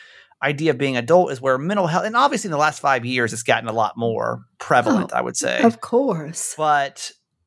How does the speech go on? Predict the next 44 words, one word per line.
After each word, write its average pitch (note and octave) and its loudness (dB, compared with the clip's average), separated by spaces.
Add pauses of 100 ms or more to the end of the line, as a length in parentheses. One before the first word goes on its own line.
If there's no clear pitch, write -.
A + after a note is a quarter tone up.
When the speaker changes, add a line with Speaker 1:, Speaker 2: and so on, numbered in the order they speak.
(400)
Speaker 1:
uh, C3+ 0
but F#3+ -6
I - 0
remember D#4 0
the D#4 -14
first B3+ -2
time A#3+ -4
I G3+ 0
went A3+ 0
to G3 -10
therapy. A2 -2
It D3+ -6
was, E3+ 0
uh, E3 -2
shortly C#4 -2
after G#3+ -2
I G3 2
got D#3+ 2
married, C3 0
and A#2+ -4
I A#2+ 0
just B2 -8
felt C#3+ 0
unhappy B2 0
in A#2 0
my G#2+ -2
marriage A2 -2
already, A#2 0
or C3 -2
not A#3+ 2
really A#3 0
unhappy, C#3 0
but B2+ -4
just, C3 -4
like, A#2+ -2 (320)
kinda F#3 -2
out D#3+ 6
of - -2
place E3 0
in A#3 -2
my B3 0
marriage. B3 -2
Speaker 2:
Mm-hmm. G#3 0 (340)
Speaker 1:
And D3+ 0